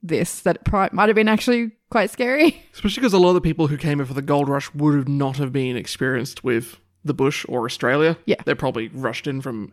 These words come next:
Speaker 2: out of the country to get in on that gold.
Speaker 1: Mm-hmm.
Speaker 2: So, yeah, they probably don't know what to expect in this strange land.
Speaker 1: Yeah, so, um, I have a quote from a couple of old-timey newspapers just to describe what was happening.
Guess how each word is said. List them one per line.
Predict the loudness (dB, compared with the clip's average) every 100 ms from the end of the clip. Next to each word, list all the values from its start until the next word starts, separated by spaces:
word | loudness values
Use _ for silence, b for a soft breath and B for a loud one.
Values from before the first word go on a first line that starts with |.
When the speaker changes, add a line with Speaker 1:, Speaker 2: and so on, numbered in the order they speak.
| -2
Speaker 2:
out | 0
of | 0 -6
the | -10
country | -8 -4 -2 -4
to |
get | -4 -8 -8
in | -8
on | -8
that | -6 -4
gold. | -2 -2 4
Speaker 1:
Mm-hmm. | 6 6 2 -8 -8
Speaker 2:
So, | -4 -2 -4 -4
yeah, | 2 2
they | 2 -4
probably | -6 -2
don't | -2 -2
know |
what | -4
to | -8
expect | -10 -8 -8 -8
in |
this | -10 -6
strange | -4 -4 -4
land. | -6 -6 -10 _
Speaker 1:
Yeah, | 2 4 4 -2 -10
so, | 0 4 6 4 0 B B -6
um, | 0 2 2 0
I |
have | 0 2
a |
quote | 0 2 4 2
from | 0 0
a | 0
couple | 0 0 2
of | 2 4
old-timey | 4 4 6 8 8
newspapers | 8 6 4 2 0 -4 -8 -18 _ -14
just | -12 -6
to | -2
describe | -2 0 2 4 2
what | 2 2
was | 2
happening. | 2 2 0 0